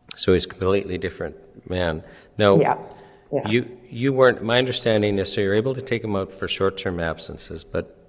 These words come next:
Speaker 1: s-,
Speaker 2: Yeah.
Speaker 1: but from December tenth, um, twenty twenty-one, you were not allowed in, um, but then
Speaker 2: No.
Speaker 1: you, you were allowed in after he died.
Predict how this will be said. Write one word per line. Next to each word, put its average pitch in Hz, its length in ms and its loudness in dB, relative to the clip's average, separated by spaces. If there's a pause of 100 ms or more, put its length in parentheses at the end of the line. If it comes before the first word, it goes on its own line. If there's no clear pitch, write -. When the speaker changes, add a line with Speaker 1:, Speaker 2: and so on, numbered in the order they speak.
Speaker 1:
s-, - 240 0
Speaker 2:
Yeah. - 180 2 (200)
Speaker 1:
but - 320 -6
from 90 300 -4
December 104 420 0
tenth, 98 540 -2 (760)
um, 82 380 -2
twenty 92 320 0
twenty-one, 85 840 -4 (160)
you 90 200 -8
were 82 100 -6
not 98 300 2
allowed 80 400 -4
in, 73 340 -8 (800)
um, 85 280 2
but 95 140 -4
then 101 160 4
Speaker 2:
No. 98 320 0
Speaker 1:
you, - 80 -10
you 98 100 -4
were 104 200 0
allowed 98 420 2
in 92 420 -2 (440)
after 92 400 2
he 87 120 -6
died. 98 360 -4